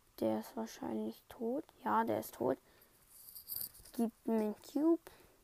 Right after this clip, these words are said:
Und das macht mich schon mal O P. Da steht eine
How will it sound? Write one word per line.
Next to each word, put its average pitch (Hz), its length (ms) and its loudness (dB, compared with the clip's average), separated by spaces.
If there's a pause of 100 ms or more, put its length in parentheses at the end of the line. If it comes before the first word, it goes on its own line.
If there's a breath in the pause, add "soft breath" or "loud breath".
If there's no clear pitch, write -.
(1080)
Und 233 260 2
das 226 260 2
macht - 320 -6
mich 220 220 -2
schon - 260 -4
mal - 180 -4 (100)
O 240 200 -2 (160)
P. 220 280 2 (960)
Da 214 140 2
steht - 320 -2
eine 214 220 2